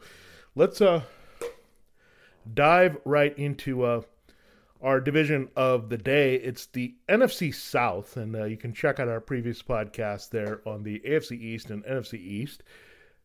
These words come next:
But the Saints and the N F C South are a very exciting division. So we'll start, however, with the Atlanta Falcons. We'll go in alphabetical order to make it easy on you.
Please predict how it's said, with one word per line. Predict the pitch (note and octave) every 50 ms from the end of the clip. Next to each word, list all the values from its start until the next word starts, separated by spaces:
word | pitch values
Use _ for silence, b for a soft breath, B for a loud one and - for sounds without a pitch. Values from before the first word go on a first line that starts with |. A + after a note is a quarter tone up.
| b _ -
But | B2 E3 F3+ E3+
the | F#3 F3
Saints | - - C4+ C#4 C#4 - - - - - - - _ _ _ _ _ _ _ _ _ _ _ _ _ -
and | D3 D#3 D#3 D3+ D3+ D3 C#3+ - -
the | C#3 C#3 D3
N | D#3
F | D#3+ D#3 -
C | - C#3
South | - - D3+ C#3+ C#3 C#3 C3+ C3+
are | C3
a | B2
very | C#3+ D#3 D#3
exciting | C#3 - - D3+ C3+ B2+ A#2+ A#2
division. | A#2 A2 G#2 D#3 F3 E3+ F3+ F3+ F3+ E3 D3 - - b b b b b b b b
So | - - D3 C3+ C3 C3+ C3+ A#2 - - -
we'll | C#3+ F3+ G3+
start, | - - C#4 C4 B3+ A#3 - -
however, | C3 F3 F3+ F3 F3 F3 D#3 E3+ E3+ D#3+
with | C#3 C3 D#3+ F3 E3+ -
the | - C#3+ C#3 -
Atlanta | A#2 A#2+ B2+ C3+ D3 D3+ D3 C#3 B2 - -
Falcons. | - - - - - C3+ C3+ D3+ D3+ - - A#2 A2+ C#3 - -
We'll | A2+
go | G#2 - A#2+ A#2+ A#2+
in | A2+
alphabetical | A2 A#2+ B2 B2 - - A#2+ G#2+ G#2 - G#2+ G2+
order | A2+ C3 B2+ A#2 A2
to | - - -
make | A2+ A2 A#2 A#2 A#2
it | A#2+ A#2 - -
easy | C3 C3 B2 G#2+ A#2 A2+ A#2+ - G2+
on | G#2+ G#2+ G#2 G2+
you. | G2+ B2 E3 F#3+ G3+ G3+